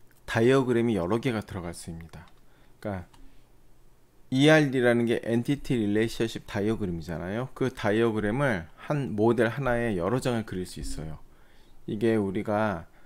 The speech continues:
실제로 프로젝트를 하다 보면 테이블이 오십 개씩, 백 개씩 되는 프로젝트가 많거든요. 그런데 그거를 다이어그램 한 장에다가 다 그릴 수가 없어요.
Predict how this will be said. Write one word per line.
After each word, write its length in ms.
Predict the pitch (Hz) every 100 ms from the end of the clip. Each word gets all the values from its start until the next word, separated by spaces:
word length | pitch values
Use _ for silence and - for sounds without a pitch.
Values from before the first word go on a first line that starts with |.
| - - -
실제로 380 | 135 - 127
프로젝트를 600 | 117 - 156 135 - 117
하다 200 | 131 135
보면 600 | 117 92 85 95 101 78 78 - - - _ - - - - - - - - - - - - - - - - - -
테이블이 920 | - 175 147 120 101 107 113 78 85 - - - - - - - - -
오십 360 | 123 127 -
개씩, 420 | 117 113 - 107 -
백 180 | 104
개씩 340 | - 120 104 -
되는 260 | 104 95
프로젝트가 520 | 95 - 139 123 - 101
많거든요. 800 | 67 - 110 87 80 90 92 80 - - - - - - - - -
그런데 400 | - 113 117 117
그거를 640 | - 120 110 117 113 123 -
다이어그램 440 | - 104 104 107
한 240 | 110 147 151
장에다가 580 | 131 110 98 95 98
다 220 | - 98 -
그릴 180 | 95
수가 240 | 101 - 78
없어요. 600 | - - 80 87 87